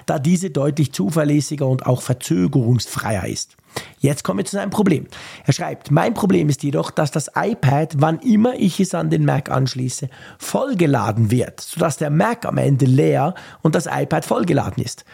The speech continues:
Trotz einigen Ausprobierens konnte ich bisher leider keine Lösung dazu finden. Wisst ihr oder der Apfelfunk Schwarm da mehr?“ Finde ich ein spannendes Thema. Da geht's so ein bisschen um Laden. Sobald du was einsteckst, ist jetzt auch beim iPhone mit U S B C,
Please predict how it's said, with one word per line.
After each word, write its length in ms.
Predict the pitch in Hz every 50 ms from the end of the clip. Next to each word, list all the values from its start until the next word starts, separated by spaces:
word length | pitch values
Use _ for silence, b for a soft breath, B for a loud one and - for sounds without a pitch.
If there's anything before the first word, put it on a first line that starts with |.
| B B B B B B
Trotz 260 | - - 196 202 -
einigen 380 | - - 143 170 196 180 160 151
Ausprobierens 880 | 147 147 180 185 - - - 151 131 143 143 151 135 131 131 131 -
konnte 300 | - - 143 147 - -
ich 120 | 123 - -
bisher 300 | - 143 139 - 139 127
leider 280 | 127 - 123 117 123
keine 420 | - - - - 131 131 143 135 120
Lösung 480 | 113 113 123 143 180 175 160 147 127
dazu 260 | 127 127 123 - -
finden. 480 | 117 - - 135 139 131 - - 143 131 B B B B B B B B
Wisst 380 | - 131 156 160 - - - _
ihr 320 | - 180 156 165 208 269 - - _ _ _ _
oder 220 | 147 143 139 135
der 160 | 127 - -
Apfelfunk 500 | - 104 - - 131 120 - 147 160 147
Schwarm 600 | - - - - 127 113 - 95 - 127 127 123 131
da 180 | 127 - -
mehr?“ 520 | 127 135 127 123 110 104 104 117 175 208 b b b b b b b b b b b b b
Finde 280 | _ - - 180 214 214
ich 60 | 208
ein 40 | 175
spannendes 440 | - - 185 175 233 226 208 190
Thema. 280 | - - 214 247 220 180
Da 80 | 147 139
geht's 220 | 127 151 139 -
so 40 | 175
ein 60 | 165
bisschen 260 | 165 156 - - -
um 140 | - - 151
Laden. 440 | 147 151 135 - 156 190 185 160 139
Sobald 340 | 123 120 147 147 170 147 -
du 40 |
was 140 | 147 156 147
einsteckst, 640 | - - 151 190 214 - - - 127 117 - - -
ist 100 | 127 -
jetzt 180 | 156 139 131
auch 120 | - - 135
beim 180 | - 147 139
iPhone 380 | 135 127 175 185 147 - 147 139
mit 100 | 139 127
U 100 | 147 147
S 120 | 143 -
B 120 | - 143 127
C, 300 | - - 156 165 170